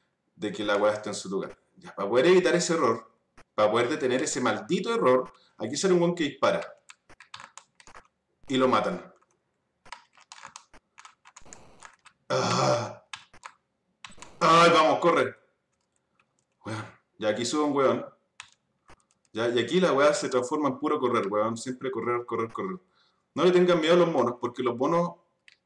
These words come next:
van a mirar primero para el lado izquierdo y después para el lado derecho. Y ahí van a disparar. Primero izquierdo, después derecho. ¡No! Uh.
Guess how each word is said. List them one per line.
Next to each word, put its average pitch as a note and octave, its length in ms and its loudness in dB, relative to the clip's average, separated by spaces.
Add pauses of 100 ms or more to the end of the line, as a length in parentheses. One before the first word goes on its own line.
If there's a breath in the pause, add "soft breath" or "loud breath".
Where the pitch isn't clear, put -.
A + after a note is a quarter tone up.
(300)
van A#2 240 0
a C#3+ 60 2
mirar C3+ 260 0
primero C3 280 2
para B2 120 2
el - 20 2
lado B2+ 140 6
izquierdo E3+ 480 0
y B2 140 0
después C#3 280 -8
para B2+ 140 -2
el C3 40 -4
lado C3+ 200 2
derecho. - 420 -4 (320)
Y G#2+ 80 -6
ahí B2 80 0
van E3 160 2
a C3+ 40 0
disparar. G2+ 460 -4 (680 soft breath)
Primero G2 240 -4
izquierdo, F#3 720 -2 (100)
después A#2+ 300 -6
derecho. - 400 -4 (100)
¡No! F3 360 0 (420)
Uh. A#2 600 -2